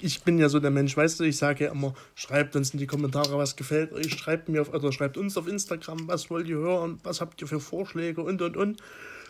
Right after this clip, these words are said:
Und dann kommt dieser Vorschlag, macht das ohne Skript.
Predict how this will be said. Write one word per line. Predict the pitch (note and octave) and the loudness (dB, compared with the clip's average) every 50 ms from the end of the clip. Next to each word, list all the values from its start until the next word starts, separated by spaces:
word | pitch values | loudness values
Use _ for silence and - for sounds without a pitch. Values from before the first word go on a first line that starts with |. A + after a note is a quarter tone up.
| - - - | -20 -16 -2
Und | - D3+ | 4 6
dann | D3+ D3 | 6 8
kommt | E3+ F#3 F#3+ F#3 | 8 8 8 8
dieser | F3 D#3 D3+ C#3 | 6 4 4 6
Vorschlag, | D3+ E3 E3+ D#3 D3 D3+ D3+ D3 - - | 8 8 8 8 6 4 4 2 0 0
macht | - D3 D3 - D#3 | 2 2 2 4 2
das | C#3+ C3+ | 2 2
ohne | C#3 D3+ D3+ | 2 2 2
Skript. | C#3+ - - C#3+ C3+ C3+ - | 0 0 0 0 -2 -2 -4